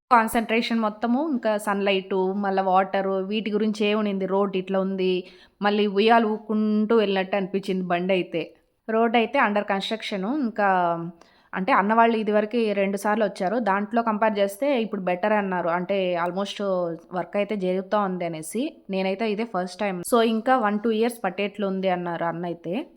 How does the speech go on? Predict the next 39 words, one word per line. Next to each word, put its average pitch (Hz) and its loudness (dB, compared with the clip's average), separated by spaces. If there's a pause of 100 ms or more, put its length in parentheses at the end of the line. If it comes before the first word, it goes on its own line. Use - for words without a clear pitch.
(260)
ఇంకా 247 0
మేము 226 0
తీసుకున్న 240 -2
రూమ్ 233 2
అయితే 226 -2
పారిజాతం 214 -2
ఇన్ 196 -4
అనమాట. 175 -8
So 262 -4
ఆ 208 2
హోటల్కి 214 -2
అయితే 202 -4
ఇంకా 190 -4
ఎయిట్ 190 -4
ఫార్టీకి 208 -4
అంతా 208 -4
రీచ్ 214 -6
అయిపోయాము. 196 -6 (400)
ఇంకా 254 0
దాని 233 2
కిందే 240 2
వెజ్ 220 -2
హోటల్ 233 0
అనేసి 196 -2
ఉన్నింది. 196 -4 (100)
అమ్మయ్య, 202 -2
ఇంకా 208 -2
బాగా 185 2
తినచ్చు 214 -2 (200)
వెళ్తానే, 190 -4 (100)
వెజ్ 190 -2
హోటల్ 190 -4
కదా, 208 -4 (100)
ప్యూర్ 202 0
వెజ్. 190 -2 (200)
So 240 -4
తిందామనేసి 233 0
లోపలికి 226 2
వెళ్ళామన్నమాట. 185 -4